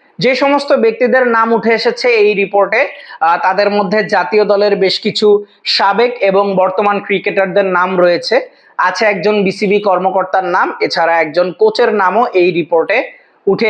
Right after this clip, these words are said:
এসেছে। সবগুলোর ব্যবস্থা বিসিবি আগামী মাসে চূড়ান্ত রিপোর্ট হাতে পাওয়ার পরেই নেবেন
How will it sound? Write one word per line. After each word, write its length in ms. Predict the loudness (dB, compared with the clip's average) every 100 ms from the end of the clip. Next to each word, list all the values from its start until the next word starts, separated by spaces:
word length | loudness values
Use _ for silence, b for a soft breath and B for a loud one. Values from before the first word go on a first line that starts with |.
| 0
এসেছে। 360 | -2 -4 -2 -4 -6 b b b -8
সবগুলোর 640 | -2 0 0 2 2 2
ব্যবস্থা 460 | 2 0 0 -2 -2
বিসিবি 460 | -2 -2 -2 0 2
আগামী 320 | 2 2 0 0
মাসে 240 | 0 -2
চূড়ান্ত 400 | -2 0 0 2
রিপোর্ট 340 | 0 0 -2 -2
হাতে 240 | -2 -4
পাওয়ার 320 | -2 0 0 0
পরেই 360 | -2 0 0
নেবেন 340 | 0 -2 0